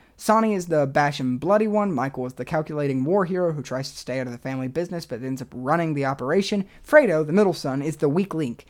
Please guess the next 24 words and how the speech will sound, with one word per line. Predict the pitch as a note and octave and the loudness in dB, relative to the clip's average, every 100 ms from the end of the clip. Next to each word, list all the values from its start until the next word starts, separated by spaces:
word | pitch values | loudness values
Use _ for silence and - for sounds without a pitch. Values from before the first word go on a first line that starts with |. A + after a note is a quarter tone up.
| - | -16
an | - | -10
insecure | D3+ G3+ G#3 G3 G#3+ F3+ | -4 -2 -2 -2 0 2
womanizer | D3+ F#3+ F#3 F3 E3 E3+ | 2 2 2 0 -2 -6
who | D3 | -6
tries | - E3 D#3+ | 0 0 0
to | C#3+ | -4
help | D3+ C#3+ | -6 -4
out | D3 D3 - - - | -2 -2 -6 -20 -14
but | A#2+ | -8
keeps | - D#3+ | -6 -6
sticking | - D3+ C#3+ D3 | -4 -6 -4 -4
his | C#3+ | -6
foot | - - | -6 -8
in | A#2+ | -6
his | C#3+ | -4
mouth. | C#3+ - _ _ - - - _ _ _ _ _ _ _ _ _ _ _ _ - | -4 -4 _ _ -20 -20 -20 _ _ _ _ _ _ _ _ _ _ _ _ 2
Yeah, | G3 | 4
overall, | B3 C#4+ C#4 F#3+ E3 A2+ A#2 - _ _ _ _ _ _ _ _ _ _ _ _ _ _ _ - | 8 6 8 6 6 4 0 -8 _ _ _ _ _ _ _ _ _ _ _ _ _ _ _ -6
uh, | A#2 G2 D2 G1+ - _ _ _ | -4 -4 -6 -10 -20 _ _ _
overall, | B3+ E4 F4 C4+ A#3+ A#3+ - _ _ F#3+ | 6 6 8 8 8 6 2 _ _ 2
this | F#3+ G3 | 2 4
is | F#3 E3+ | 0 0
obviously | D3 E3 E3+ D#3+ | 4 4 4 -2
wrong. | B2 A#2+ C3+ D#3 | -2 -2 0 -2